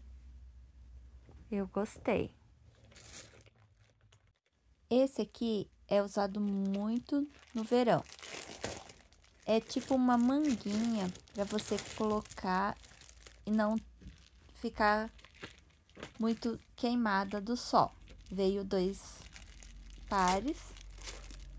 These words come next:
E ele é assim, ó. É assim. E fala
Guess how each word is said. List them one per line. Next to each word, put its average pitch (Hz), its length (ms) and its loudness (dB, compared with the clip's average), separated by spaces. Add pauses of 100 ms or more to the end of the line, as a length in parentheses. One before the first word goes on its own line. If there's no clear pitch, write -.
(800)
E 202 140 0
ele 202 380 2
é 220 160 4
assim, 214 560 0
ó. 170 180 0 (4000)
É 180 100 -4
assim. 190 580 -2 (1400)
E 277 220 4
fala 240 640 2